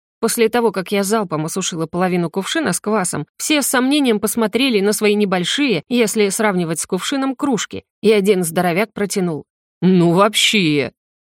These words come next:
Не засунь я к этому моменту в рот гусячью ногу,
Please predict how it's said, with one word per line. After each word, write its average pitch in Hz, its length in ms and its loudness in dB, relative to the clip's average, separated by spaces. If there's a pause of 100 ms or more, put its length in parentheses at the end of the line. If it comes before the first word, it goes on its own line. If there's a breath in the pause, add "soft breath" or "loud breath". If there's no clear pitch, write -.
(160)
Не 320 120 2
засунь 349 380 2
я 196 80 0
к 185 80 -4
этому 214 240 0
моменту 208 460 0
в 202 80 -4
рот 190 200 0
гусячью 185 500 -2
ногу, 254 360 -2